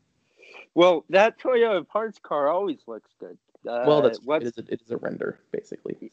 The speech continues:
Speaker 2: So.
Speaker 1: Yeah. I mean, what, what's it, uh, Chris Bell drove that most of the year, <laughs> basically.
Speaker 2: Yeah.
Speaker 1: So,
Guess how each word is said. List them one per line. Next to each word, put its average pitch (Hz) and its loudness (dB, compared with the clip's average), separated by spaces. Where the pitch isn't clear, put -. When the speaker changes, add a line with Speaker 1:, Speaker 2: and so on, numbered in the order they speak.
Speaker 2:
So. - -14
Speaker 1:
Yeah. 120 -2
I 156 4
mean, 160 -2
what, 160 2
what's 160 -2
it, 151 -8
uh, 127 0
Chris - -6
Bell 151 0
drove 127 -6
that 131 -4
most 131 -8
of 131 -6
the 123 -8
year, 135 0
<laughs> - -10
basically. - -8
Speaker 2:
Yeah. 120 -8
Speaker 1:
So, 120 2